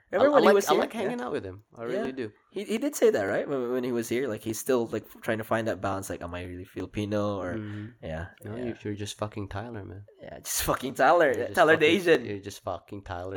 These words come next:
Speaker 2: the
Speaker 1: <laughs>
Speaker 2: Asian. Spotify, let's go. Let's blow it up, baby.
Speaker 1: Yeah,
Speaker 2: Let's go.
Speaker 1: blow it up. Follow him, da. Yeah, but he was just like, and he's about to propose to his girlfriend too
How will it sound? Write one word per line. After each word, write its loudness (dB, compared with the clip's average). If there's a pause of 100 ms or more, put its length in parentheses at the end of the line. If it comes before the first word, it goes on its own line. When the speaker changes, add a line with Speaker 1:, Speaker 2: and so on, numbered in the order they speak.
Speaker 2:
the 0
Speaker 1:
<laughs> -2
Speaker 2:
Asian. 0 (120)
Spotify, 0
let's -6
go. 4
Let's 0
blow 4
it 0
up, 6
baby. 2
Speaker 1:
Yeah, 2
Speaker 2:
Let's 4
go. 4
Speaker 1:
blow 10
it 6
up. 4
Follow 4
him, 0
da. 4 (320)
Yeah, 4
but 0
he -2
was 0
just -4
like, -2
and -4
he's -2
about 6
to -
propose -4
to -4
his -8
girlfriend -2
too -6